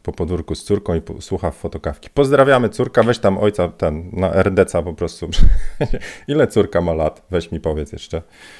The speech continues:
czy ona rozumie to, co ja ten? Tak, bo nie będę przeklinał wtedy.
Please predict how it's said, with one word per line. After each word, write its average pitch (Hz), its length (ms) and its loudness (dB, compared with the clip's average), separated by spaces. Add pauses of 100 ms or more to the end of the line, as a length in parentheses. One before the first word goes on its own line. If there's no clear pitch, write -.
(180)
czy 87 120 -6
ona 87 180 0
rozumie 82 440 -2
to, - 100 -12
co - 140 -10
ja 76 120 -6
ten? 127 240 -6 (260)
Tak, 73 180 -16 (260)
bo 80 100 -10
nie 80 100 -6
będę 80 180 -8
przeklinał 73 460 -10
wtedy. 69 320 -16